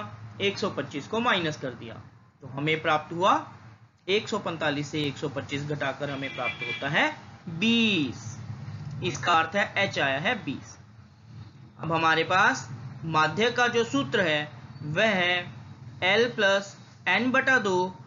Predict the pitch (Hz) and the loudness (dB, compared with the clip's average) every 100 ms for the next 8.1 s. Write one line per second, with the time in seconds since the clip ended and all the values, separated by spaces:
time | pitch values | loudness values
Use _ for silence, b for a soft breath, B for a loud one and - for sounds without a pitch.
0 | 175 165 160 196 262 247 208 185 175 185 | -2 0 2 2 -2 -2 0 2 2 -2
1 | - - - 156 165 240 - 180 175 196 | -14 -20 -6 -2 4 4 4 0 -2 -4
2 | - - - 147 147 190 - 254 175 - | -12 -20 -10 -4 0 0 2 2 2 -4
3 | - - - _ _ _ 135 139 202 226 | -18 -20 -20 _ _ _ -2 0 0 -2
4 | 190 226 254 247 180 160 143 147 147 123 | -6 -2 2 2 2 -4 -4 -8 -8 -10
5 | 139 123 113 113 - - _ - _ _ | -10 -12 -14 -18 -20 -20 _ -20 _ _
6 | _ _ _ - _ _ - - - - | _ _ _ -20 _ _ -20 -20 -20 -20
7 | - - - - - - _ - 143 156 | -20 -20 -20 -20 -20 -20 _ 2 4 8
8 | 214 | 8